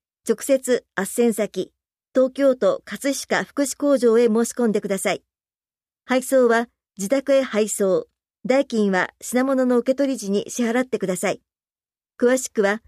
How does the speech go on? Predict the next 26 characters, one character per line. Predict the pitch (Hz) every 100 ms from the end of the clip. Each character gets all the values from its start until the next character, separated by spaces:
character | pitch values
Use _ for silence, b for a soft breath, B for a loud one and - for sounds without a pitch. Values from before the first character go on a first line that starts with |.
| - _
区 | 254
役 | 269 285
所 | 262
十 | 190 202
階 | - 208 202
一 | 185 254
番、 | 202 165 - _ _
危 | - -
機 | 269
災 | - 247
害 | 233 226 214
対 | 214 208
策 | 202 -
課、 | 185 - _ _ _ _ _
区 | - 226
民 | 262 247
事 |
務 | 247 247
所、 | - 156 _ _ _ _
区 | 240
民 | 247 277 254
事 |
務 | 277 277
所 | 214
分 | 175 202
室、 | 202 - 180 -